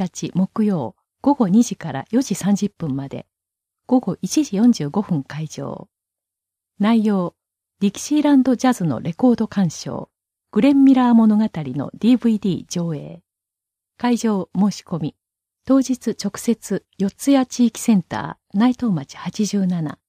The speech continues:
電話三三五一三三一四へ、先着八十名。次、四谷のお宝発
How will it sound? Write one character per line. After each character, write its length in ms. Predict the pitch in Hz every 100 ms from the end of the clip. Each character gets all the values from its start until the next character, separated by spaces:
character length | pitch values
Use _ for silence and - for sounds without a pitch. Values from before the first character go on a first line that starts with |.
| _ _
電 220 | 220 220 214
話 180 | 190 -
三 260 | - 277 269
三 240 | 294 196
五 240 | 165 190
一 340 | 180 - - -
三 240 | - 247 247
三 240 | 254 196
一 280 | - - 202
四 180 | 208 156
へ、 180 | - - _ _
先 200 | - 240
着 300 | 240 240 -
八 260 | 170 196 226
十 200 | 240 190
名。 340 | 127 139 - _ _ _ _ _ _ _ -
次、 340 | 226 220 - _ _
四 140 | 190 202
谷 360 | - 294 302
の 120 | 277 -
お 60 | 208
宝 420 | 254 - 214 202
発 260 | - 185